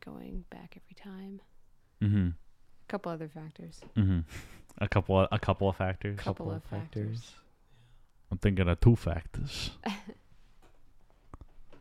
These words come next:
Speaker 2: Um. Anyway, uh, thank you so much for listening to this episode on The Mummy, guys.
Speaker 3: Yeah.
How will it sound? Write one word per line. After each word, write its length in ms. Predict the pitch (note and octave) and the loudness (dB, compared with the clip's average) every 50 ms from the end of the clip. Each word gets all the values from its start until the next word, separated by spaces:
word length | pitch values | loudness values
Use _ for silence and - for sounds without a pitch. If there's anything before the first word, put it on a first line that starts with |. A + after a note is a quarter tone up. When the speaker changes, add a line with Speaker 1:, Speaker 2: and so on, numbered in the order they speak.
| - - - - - - - | -20 -20 -20 -20 -10 -2 2
Speaker 2:
Um. 420 | F#2+ F#2 F2+ F2 F2 E2+ E2+ E2+ - - - - - - - - - | 4 4 6 6 4 4 2 0 -4 -10 -20 -20 -20 -20 -10 0 4
Anyway, 320 | - A2+ G2 D#2 D2 F2 - - - - - - - - - - - - - - - - - - - - - | 6 6 6 6 4 0 -2 -4 -12 -20 -20 -20 -20 -20 -20 -20 -20 -20 -20 -18 -18 -20 -20 -20 -12 -2 2
uh, 200 | - G2+ G#2 G2+ | 6 6 6 8
thank 160 | - D#3 E3 | 6 6 4
you 60 | - - | 4 4
so 100 | - G#3 | 6 6
much 100 | G3+ - | 6 8
for 100 | - G3+ | 8 8
listening 260 | G3 G3 - - G3+ | 8 8 6 6 4
to 40 | G3 | 4
this 100 | F#3 - | 6 6
episode 260 | G#3 - - - G#3+ | 4 4 4 4 6
on 80 | G#3+ G#3+ | 6 6
The 60 | G3+ | 8
Mummy, 300 | G3 G3+ A#3 C#4+ C4+ A#2 | 8 8 8 8 8 8
guys. 520 | - F2+ F2 F2+ G#2+ C#3 G3+ A3+ - - C#3 | 8 8 6 6 6 4 4 2 2 2 2
Speaker 3:
Yeah. 320 | D#3 F#3 B3+ C#4 E3+ | 2 2 2 0 -2